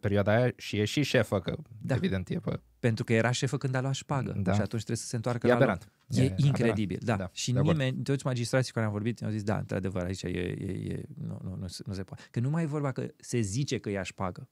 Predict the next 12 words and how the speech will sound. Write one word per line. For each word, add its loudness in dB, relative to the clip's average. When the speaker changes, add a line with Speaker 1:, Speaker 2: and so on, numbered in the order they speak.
Speaker 1:
Mm. -4
Speaker 2:
Așa -6
se 0
zice 0
orice. 0
Speaker 1:
Da. 0
Speaker 2:
Dar 0
aici -4
e 0
un -6
caz -2
demonstrat, -2